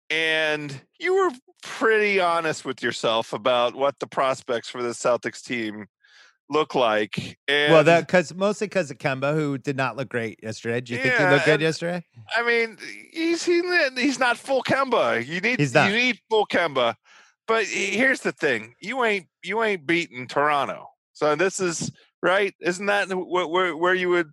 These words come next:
Speaker 1: the, the matchup that would come next?
Speaker 2: I
Speaker 1: Under
Speaker 2: thought we, I thought we had a real chance to beat them if we, if the team was healthy.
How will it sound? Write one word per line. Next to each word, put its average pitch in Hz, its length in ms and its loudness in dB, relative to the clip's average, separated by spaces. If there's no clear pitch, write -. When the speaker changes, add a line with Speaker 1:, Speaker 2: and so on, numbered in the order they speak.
Speaker 1:
the, 165 220 2
the 170 100 2
matchup 175 420 0
that 165 120 0
would 160 140 -6
come 165 220 0
next? - 480 -2
Speaker 2:
I 160 120 6
Speaker 1:
Under 147 80 2
Speaker 2:
thought 190 220 6
we, 180 300 4
I 156 80 4
thought 185 300 0
we 175 120 -2
had 156 220 2
a 131 60 0
real 131 240 -4
chance 127 340 -6
to - 80 -14
beat 117 260 -6
them 98 340 -6
if 123 140 -6
we, 123 140 0
if 123 240 -2
the 127 100 0
team 117 240 -2
was 104 160 -4
healthy. 90 360 -10